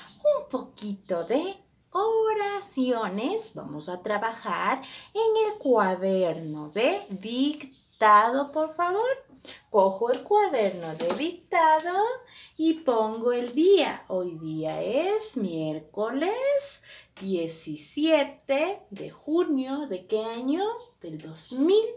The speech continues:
veinte. Debe poner la fecha. No olvide, por favor, que la fecha es con las letritas que están agarraditas de su manito, ¿verdad?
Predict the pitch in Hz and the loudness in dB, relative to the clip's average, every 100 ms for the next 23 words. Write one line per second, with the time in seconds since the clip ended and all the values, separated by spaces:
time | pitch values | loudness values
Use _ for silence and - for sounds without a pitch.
0 | - _ _ _ 196 220 156 - - _ | -14 _ _ _ 4 4 4 -12 -20 _
1 | - - _ - - - _ 160 156 160 | -20 -20 _ -20 -20 -20 _ -14 -12 -12
2 | - 170 165 156 147 147 - - 277 269 | -10 -10 -6 -6 -6 -10 -8 2 2 2
3 | - 320 381 453 - - - 202 220 240 | -2 0 0 -2 -14 -20 -8 -2 0 0
4 | 262 254 226 196 185 - 262 - 415 339 | -2 -4 -2 -2 -2 -4 -4 4 4 6
5 | 320 330 - 196 170 - - 269 240 240 | 4 4 0 -2 -2 -8 0 2 2 -2
6 | 262 294 - 285 285 330 480 494 - - | 0 0 4 6 6 6 2 -2 -8 -10
7 | 190 185 185 220 254 262 220 220 262 - | -10 -8 -6 0 0 0 -6 -6 -6 -8
8 | - 285 320 320 226 214 202 - 269 - | -6 -4 0 0 2 2 0 -4 -6 -8
9 | 349 349 214 - 226 226 185 180 180 - | -10 -8 -8 -8 -10 -8 -8 -8 -12 -12
10 | - - - - 294 | -12 -10 -10 -4 -2